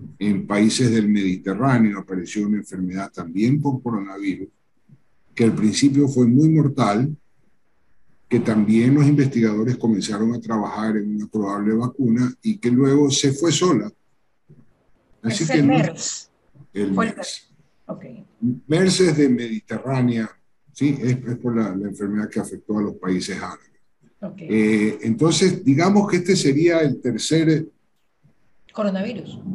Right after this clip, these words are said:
Speaker 1: brote de coronavirus. En este caso tuvo, eh, connotaciones epidémicas porque afectó a todo el mundo. Pero no creo que sea el último.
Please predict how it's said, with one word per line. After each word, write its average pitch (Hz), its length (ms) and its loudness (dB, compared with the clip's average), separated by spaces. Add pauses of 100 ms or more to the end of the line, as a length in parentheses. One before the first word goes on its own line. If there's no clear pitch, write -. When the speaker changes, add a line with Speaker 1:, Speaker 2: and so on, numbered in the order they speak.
(100)
Speaker 1:
brote 110 540 0 (340)
de 110 140 0
coronavirus. 127 960 2
En 98 140 -4
este 107 200 -6
caso 113 480 -4
tuvo, 123 540 0 (520)
eh, 87 760 0
connotaciones 104 800 0
epidémicas 104 800 0
porque 85 220 -12
afectó - 340 -10
a 92 60 -6
todo 98 180 -4
el 92 80 -2
mundo. 113 420 2 (1800)
Pero 131 280 4
no 147 160 6
creo 196 220 4
que 165 80 2
sea 165 180 4
el 196 120 4
último. 147 340 2